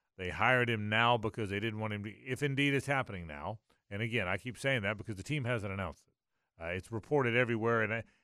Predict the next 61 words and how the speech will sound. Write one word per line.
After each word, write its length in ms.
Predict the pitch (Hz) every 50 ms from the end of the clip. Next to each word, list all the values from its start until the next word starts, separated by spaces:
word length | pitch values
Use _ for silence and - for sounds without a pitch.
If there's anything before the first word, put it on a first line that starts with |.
| _ -
and 180 | 117 117 117 120
when, 220 | 127 131 131 135
when 160 | 127 135 127 -
something's 320 | 196 196 151 175 165 131
reported 380 | 127 - - 165 165 151 135 123
everywhere 480 | 131 139 123 123 101 92 90 90 95 95
by 180 | 87 107 104
the 140 | 95 107 110
Adam 200 | 113 117 107 95
Schefters 420 | - - 127 117 - - 107 92
of 60 | 101 85
the 80 | 87
world, 300 | 82 82 82 80 82 80 - _ _ _ _ _ _ _ _ -
and 120 | 117 120
it's 160 | 120 - -
not 200 | - 135 135 117
refuted 600 | 104 117 113 - - - 165 196 214 180 135 95
by 160 | 87 104 90 85
the 140 | 73 80
team, 420 | - - 98 78 65 65 69 80 87 _ _ _ _ _ _ _ _ _ -
that 100 | 117 117
usually 340 | 120 135 147 135 104 120 120
means 200 | 117 107 98 92
it's 120 | 87 -
happening, 420 | 131 117 107 - - 87 90 98
but 120 | 95 107 101
I 80 | 104
don't 120 | 104 117 110
wanna 160 | 107 104 101
make 160 | 101 107 92
it 100 | 98 92
sound 180 | - 117 107 98
like 140 | 95 85 -
it 80 | 85
has 200 | 87 95 92 85
been 160 | 78 85 80
announced, 460 | 80 80 82 78 71 69 - - _ -
so, 80 | - 85
'cause 180 | - - 87
it 100 | 82 80
hasn't. 320 | 80 85 82 78 - 78 _ _ _ _ _ _ _ _ _ _ _ -
Um, 380 | 117 113 113 110 104 104 101 - _ _ _ _ _ _ _ _ _ _ -
but 80 | 139
I 160 | 135 139 160
would 180 | 175 175 165 123
think 220 | - 160 151 135
this 180 | - 160 143 104
is 80 | 127 131
a 60 | 135
guy, 240 | 117 131 120 117 123
I 40 | 135
know 160 | 127 131 135
for 120 | - -
a 40 | 160
fact, 220 | - - 120 120 127
it's 80 | - 120
a 20 |
guy 120 | 120 120
they 80 | 131 135
really 220 | 120 131 139 139
like. 300 | 131 123 147 185 185 -